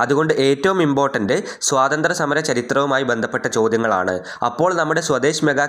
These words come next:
ക്വിസുമായി ബന്ധപ്പെട്ട ആദ്യത്തെ വീഡിയോയിൽ നമ്മൾ ഇരുപത് ചോദ്യങ്ങളാണ് ഉൾപ്പെടുത്തിയിരിക്കുന്നത്. ഈ ഇരുപത് ചോദ്യങ്ങളും സ്വാതന്ത്ര്യ സമര ചരിത്രവുമായി ബന്ധപ്പെട്ട ചോദ്യങ്ങളാണ്. ഗാന്ധി, നെഹ്റു, ആധുനിക ഇന്ത്യ, പൊതുവിജ്ഞാനം തുടങ്ങിയ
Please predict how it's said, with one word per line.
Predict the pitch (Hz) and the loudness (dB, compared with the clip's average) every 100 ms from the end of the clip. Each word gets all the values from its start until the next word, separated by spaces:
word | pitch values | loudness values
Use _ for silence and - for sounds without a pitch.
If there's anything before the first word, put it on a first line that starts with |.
| - | 0
ക്വിസുമായി | 143 147 143 135 | 0 0 0 0
ബന്ധപ്പെട്ട | 123 123 131 135 - 113 | -2 -2 -4 -2 0 0
ആദ്യത്തെ | 120 131 147 123 | 0 0 0 0
വീഡിയോയിൽ | 104 98 104 180 - - 123 | 2 2 2 0 -2 -4 -2
നമ്മൾ | 135 151 131 | 0 0 0
ഇരുപത് | 135 170 202 160 | 2 2 2 0
ചോദ്യങ്ങളാണ് | 131 139 143 131 139 117 | 0 2 2 0 0 0
ഉൾപ്പെടുത്തിയിരിക്കുന്നത്. | 117 135 127 123 - 92 95 151 - - 127 | 0 -2 0 0 0 0 2 0 0 -4 -2
ഈ | 170 156 | 0 2
ഇരുപത് | 156 180 202 | 2 2 2
ചോദ്യങ്ങളും | 151 120 113 120 165 147 | 0 2 2 0 0 0
സ്വാതന്ത്ര്യ | 123 131 147 160 165 | 0 2 0 -2 -2
സമര | 135 151 147 | -2 -2 -2
ചരിത്രവുമായി | 117 113 135 135 135 113 | -4 -2 -2 0 0 0
ബന്ധപ്പെട്ട | 113 117 120 127 110 | -2 -2 -2 -2 0
ചോദ്യങ്ങളാണ്. | 101 110 110 95 92 92 - _ _ - 127 | 2 2 0 0 -2 -4 -10 _ _ -4 0
ഗാന്ധി, | 123 127 147 151 175 170 120 | 2 2 2 0 0 0 0
നെഹ്റു, | 120 117 139 147 160 - 113 | 0 0 2 2 0 0 0
ആധുനിക | 123 135 143 151 131 | 2 2 2 0 2
ഇന്ത്യ, | 123 127 135 131 - | 0 2 2 0 0
പൊതുവിജ്ഞാനം | 123 123 139 139 147 151 156 | 0 2 0 2 0 0 0
തുടങ്ങിയ | 147 123 135 | 0 0 0